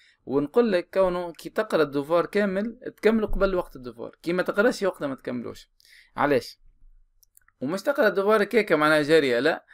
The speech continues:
تقرا وتتمعن فيه وتحاول تجاوب اورالمون، تجاوب اورالمون على لي كيستيون. عادة معناها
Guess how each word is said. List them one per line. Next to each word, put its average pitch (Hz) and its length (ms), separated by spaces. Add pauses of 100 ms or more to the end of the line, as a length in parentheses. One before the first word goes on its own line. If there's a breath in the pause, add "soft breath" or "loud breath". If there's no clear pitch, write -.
(180 loud breath)
تقرا 214 300
وتتمعن 156 520
فيه 202 220
وتحاول 202 400
تجاوب 175 220
اورالمون، 160 760
تجاوب 156 340
اورالمون 147 440
على 147 120
لي 127 60
كيستيون. - 420
عادة 214 400
معناها 135 500